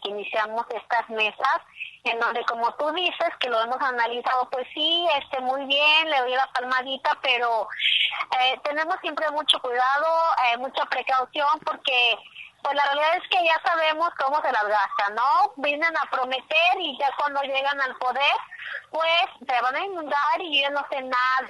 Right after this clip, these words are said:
me, me deslindo de las promesas, ¿no? Entonces, pues, hemos aprendido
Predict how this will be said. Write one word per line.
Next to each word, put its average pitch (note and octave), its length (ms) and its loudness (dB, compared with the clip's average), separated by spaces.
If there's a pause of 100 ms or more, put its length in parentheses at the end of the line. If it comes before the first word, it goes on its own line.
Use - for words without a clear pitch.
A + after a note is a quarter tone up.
me, B3+ 360 -4
me B3+ 180 -4
deslindo B3+ 460 -2
de D4 100 2
las B3 140 0 (120)
promesas, G#3+ 680 0
¿no? G#3 160 -4 (460)
Entonces, C#4+ 720 -2
pues, D#4 160 -2 (200)
hemos F#4 240 2
aprendido E4 600 -2